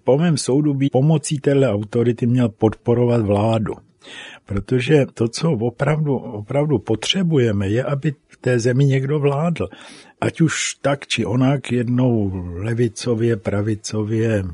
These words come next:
a já nevím jak, ale aby se opravdu vládlo. Poněvadž vláda to má těžký a ve skutečnosti ona nese odpovědnost.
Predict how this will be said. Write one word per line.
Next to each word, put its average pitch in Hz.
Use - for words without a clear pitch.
a 82
já 107
nevím 107
jak, 120
ale 110
aby 147
se 170
opravdu 160
vládlo. 143
Poněvadž 123
vláda 117
to 135
má 147
těžký -
a 101
ve 101
skutečnosti 135
ona 139
nese 127
odpovědnost. 104